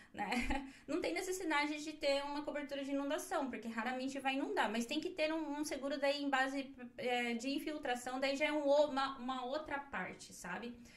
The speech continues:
É, deixa eu voltar aqui. <laughs> Desastres de inundação, é, vazamento de água, né? Então, ó, vocês viram que é, é outra coisa, né? Então, tem coberturas à parte, né? Inundação, vazamentos de água, é, roubo,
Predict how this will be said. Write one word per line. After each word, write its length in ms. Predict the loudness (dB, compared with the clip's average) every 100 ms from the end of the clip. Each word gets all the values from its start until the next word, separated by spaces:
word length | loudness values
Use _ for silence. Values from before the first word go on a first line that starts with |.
| -20 -20 -20 -20 -18 -18 -2
É, 360 | 2 4 4 2
deixa 180 | 2
eu 40 | 2
voltar 260 | 2 4
aqui. 360 | 4 2 4 4 4 2
<laughs> 120 | 2
Desastres 500 | 2 6 4 4 0
de 80 | 2
inundação, 680 | 2 2 0 4 6 6 2 -8 -8 2
é, 240 | 4 6
vazamento 680 | 6 8 6 4 2 0 0
de 160 | 0
água, 680 | 2 4 4 4 4 4 2 -8 -8
né? 200 | 0 2
Então, 220 | 2 2 4
ó, 140 | 4
vocês 200 | 2 -2
viram 160 | 0 2
que 100 | 2
é, 180 | 2
é 60 | 4
outra 280 | 6 4 0
coisa, 440 | 2 2 2 0
né? 160 | 0 0
Então, 240 | 0 0
tem 180 | 0 -2
coberturas 560 | 0 0 2 2 2 2
à 80 |
parte, 360 | 2 2 0 -2
né? 100 | -6
Inundação, 760 | -4 -2 0 0 2 2 4
vazamentos 600 | 4 2 2 0 -2 -4
de 140 | -2 4
água, 600 | 6 8 6 4 0 -2 -8 -18 -18 -4
é, 420 | 2 4 4 2 -2
roubo, 800 | 4 8 8 6 8 8 6